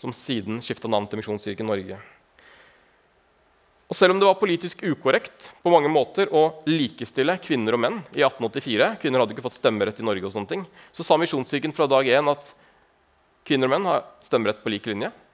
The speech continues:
Kvinner kan også tjene, kvinner kan sitte i lederskap, kvinner kan være pastor.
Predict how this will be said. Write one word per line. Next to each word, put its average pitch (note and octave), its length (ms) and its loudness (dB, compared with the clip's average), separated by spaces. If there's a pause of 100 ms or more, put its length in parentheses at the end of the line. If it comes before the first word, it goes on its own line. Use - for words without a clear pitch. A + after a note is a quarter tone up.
(1080)
Kvinner A2 300 0
kan A#2 160 -2
også G2+ 260 -4
tjene, D3 360 0 (120)
kvinner G#2+ 240 -2
kan A2+ 160 -6
sitte - 220 -8
i - 20 0
lederskap, G2 480 -4
kvinner G#2 280 -4
kan A2 120 -2
være F#2 160 0
pastor. - 380 -12